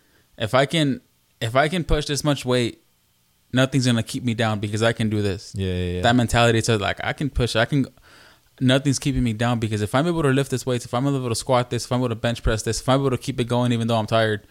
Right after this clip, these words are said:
Speaker 1: nothing's gonna get in my way.
Speaker 2: Yeah.
Speaker 1: If I'm able to discipline the way that I eat, the way, what I drink, what I listen to, then nothing, I can discipline myself in my work, my job, with my relationship. Nothing's gonna keep me down.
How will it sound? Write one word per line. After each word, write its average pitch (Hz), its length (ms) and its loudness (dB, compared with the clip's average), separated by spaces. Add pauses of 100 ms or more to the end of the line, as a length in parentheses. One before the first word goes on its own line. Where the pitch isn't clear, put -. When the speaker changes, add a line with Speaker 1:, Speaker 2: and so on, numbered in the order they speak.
(420)
Speaker 1:
nothing's 120 300 0
gonna 110 160 0
get 107 140 2
in 104 80 0
my 101 100 0
way. 98 240 -4 (100)
Speaker 2:
Yeah. 95 220 -4
Speaker 1:
If 85 60 -2
I'm 127 120 4
able 143 140 2
to 123 80 2
discipline 127 460 -2
the 113 100 -2
way 117 160 2
that 113 180 -2
I 113 140 2
eat, 110 240 -4
the 104 100 -4
way, 104 140 -2
what 113 240 -2
I 110 120 2
drink, 110 320 -6 (160)
what 113 120 -2
I 110 40 2
listen 113 260 -2
to, 107 260 -6 (800)
then 117 100 2
nothing, 120 460 2
I 120 140 2
can 127 140 -2
discipline 120 400 -2
myself 110 320 -2
in 117 40 -4
my 104 100 0
work, 120 400 0
my 110 80 -2
job, 117 320 2
with 110 80 -4
my 107 100 0
relationship. 104 560 0
Nothing's 113 300 -2
gonna 107 160 -2
keep - 160 -14
me 107 80 -8
down. 107 240 -4